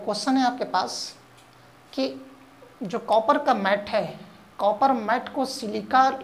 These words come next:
लाइन कन्वर्टर पर क्यों रखा जाता है? सिंपल वही क्वेश्चन जो मैंने अभी just कहा था,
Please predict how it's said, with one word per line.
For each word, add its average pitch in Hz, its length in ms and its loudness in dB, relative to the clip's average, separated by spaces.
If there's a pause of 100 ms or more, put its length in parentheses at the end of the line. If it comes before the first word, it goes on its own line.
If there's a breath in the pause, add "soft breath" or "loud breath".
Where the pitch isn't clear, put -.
(120)
लाइन 208 340 2
कन्वर्टर 214 520 0
पर 240 120 0
क्यों 277 300 -4
रखा - 240 -4
जाता 180 300 -8
है? - 80 -16 (560)
सिंपल 208 380 -6
वही 220 140 0
क्वेश्चन 247 500 -6
जो 185 120 -8
मैंने 190 200 -4
अभी 185 120 -6
just 202 220 -10
कहा 196 200 0
था, 208 160 -2